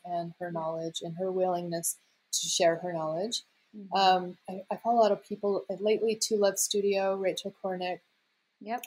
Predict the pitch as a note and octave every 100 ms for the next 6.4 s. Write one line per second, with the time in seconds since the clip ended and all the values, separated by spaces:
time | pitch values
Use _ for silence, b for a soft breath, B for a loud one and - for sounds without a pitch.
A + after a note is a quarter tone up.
0 | - G3 F#3 F3+ F3+ F#3 F#3 F#3 F3+ F3+
1 | F3 E3+ - _ F#3 F3+ G3+ F3+ - -
2 | - G#3+ - G3 F#3 D#3 - F3+ F3 F3
3 | F3 E3+ - F#3 F3+ F3 - F3 E3+ -
4 | F3 E3+ E3 E3 E3+ - F3 F3 _ _
5 | _ - F3+ - - E3+ E3+ E3 E3+ -
6 | - E3 D#3+ E3